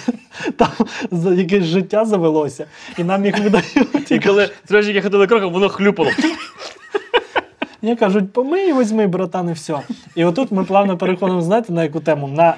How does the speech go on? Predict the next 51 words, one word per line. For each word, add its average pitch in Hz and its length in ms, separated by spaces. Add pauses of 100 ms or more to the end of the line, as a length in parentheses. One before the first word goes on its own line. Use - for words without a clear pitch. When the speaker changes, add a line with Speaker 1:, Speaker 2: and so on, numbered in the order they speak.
Speaker 1:
людей, 175 680
що 156 640
досі 160 460
так 156 280
топлять 156 520
от 139 140
за 143 100
щось 147 280
таке 143 240
совкове 143 640
і 151 60
щось 139 280
інше. 226 240
Навіть 139 360
коли 165 220
ми 160 100
носили 147 360
кабіни, 151 380
знаходились 139 560
люди, 147 200
які 127 160
казали: 123 520
«А 147 100
буде 165 340
зима». 185 420 (180)
Ти 175 120
отвернув, 175 840
зав'язав. 151 600
До 139 60
речі, 139 240
реально 131 360
тепло, 165 340
дуже 143 160
зручно. 139 440 (160)
Speaker 2:
Та, 95 100
ну, 120 100
Speaker 1:
Але, 175 120
Speaker 2:
не 190 160
Speaker 1:
але 165 160
не 190 100
Speaker 2:
дивно, 135 80
Speaker 1:
зручно, 233 300
Speaker 2:
логічно. 147 380
Speaker 1:
бо 156 160
у 170 40
тебе 160 280
є 156 100
Б 147 140
З 151 140
Ч 220 180
завжди. 131 380